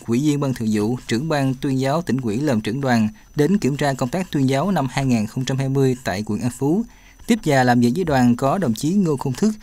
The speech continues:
Tỉnh ủy viên, Bí thư huyện ủy An Phú. Năm hai nghìn không trăm hai mươi,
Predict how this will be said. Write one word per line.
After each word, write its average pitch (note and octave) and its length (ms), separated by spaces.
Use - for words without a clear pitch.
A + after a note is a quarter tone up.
Tỉnh B2 220
ủy B2 140
viên, C#3+ 280
Bí G3 100
thư D3 240
huyện A2 200
ủy A2 140
An A2 80
Phú. E3+ 340
Năm E3+ 240
hai E3 200
nghìn C3+ 220
không D#3+ 200
trăm D3+ 160
hai D3+ 100
mươi, D3+ 320